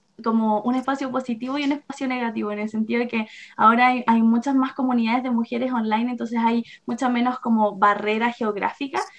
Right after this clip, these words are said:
para poder juntarte, ser parte de una comunidad, pero también está todo este tema del odio que hay en internet, los haters,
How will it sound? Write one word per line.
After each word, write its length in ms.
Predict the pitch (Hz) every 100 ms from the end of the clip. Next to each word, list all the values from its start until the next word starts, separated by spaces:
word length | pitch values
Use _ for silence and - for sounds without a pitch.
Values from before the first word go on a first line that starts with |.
| _
para 240 | - 226 226
poder 340 | 226 240 240
juntarte, 800 | 226 202 190 226 247 240 233 240
ser 220 | 240 240 -
parte 540 | 226 240 240 233 233
de 120 | 226
una 220 | 220 233
comunidad, 480 | 226 220 220 214 247 - - -
pero 140 | 226 214
también 420 | 226 233 254 277
está 260 | 269 262
todo 140 | 247 254
este 220 | 254 247
tema 260 | 247 247 240
del 200 | 214 208
odio 340 | 226 247 247
que 80 | 233
hay 120 | 233
en 100 | 233
internet, 720 | 233 233 220 214 214 214 214
los 160 | 214 208
haters, 720 | - 226 233 240 226 220 220